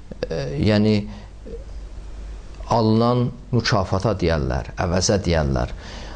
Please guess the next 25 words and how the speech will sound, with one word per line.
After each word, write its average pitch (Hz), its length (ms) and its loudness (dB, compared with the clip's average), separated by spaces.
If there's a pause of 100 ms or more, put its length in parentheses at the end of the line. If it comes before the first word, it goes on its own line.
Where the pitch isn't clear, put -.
(160)
Əksər 135 340 4
alimlər 127 600 4 (260)
dinin 127 460 4 (260)
anlamını 107 640 6
belə 107 240 4
şərh 101 320 2
edirlər 90 400 4
ki, 110 160 0 (160)
din, 165 220 4 (540)
yəni 113 200 4
hər 143 320 2
bir 120 160 2
insanın 104 540 2 (100)
üzərində 104 640 4
ki, 87 200 2 (500)
bir 101 180 4
nəzarət 101 600 4
var, 107 260 2 (480)
onun 104 300 4 (180)
əməllərinə, 95 680 4
hərəkətlərinə, 87 840 2 (680)
e, - 140 2 (180)
hər 135 240 2
səviyyədə, 90 720 4
e, - 540 -4